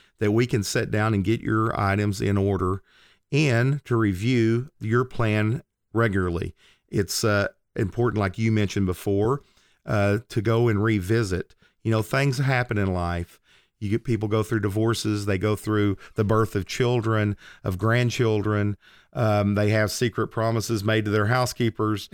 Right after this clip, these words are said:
<laughs> Your, your legacy plan will change, and it's gonna change over time, and it's gonna change more than once. So it's a great idea to keep this in mind and always make sure that it's up to date.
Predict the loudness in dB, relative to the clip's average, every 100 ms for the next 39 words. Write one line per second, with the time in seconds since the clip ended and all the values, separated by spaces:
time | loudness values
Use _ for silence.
0 | -8 -4 -4 0 2 4 2 -2 -14 -20
1 | -2 2 4 6 6 4 4 2 -2 -2
2 | 0 2 4 2 -2 -16 -20 -2 0 2
3 | 2 2 2 0 -2 -4 0 0 0 -2
4 | 0 -2 0 0 2 0 0 -2 -4 -2
5 | 0 -2 -4 -4 -4 -2 -4 -2 -2 -2
6 | -2 0 0 0 -2 -4 -10 -20 _ _
7 | _ -4 0 2 0 0 0 2 2 2
8 | 2 0 -2 -6 -4 -6 -2 -2 0 0
9 | 0 -2 -2 0 0 -2 -4 -4 -4 0
10 | 0 0 -2 -4 -6 -4 -6 -4 -6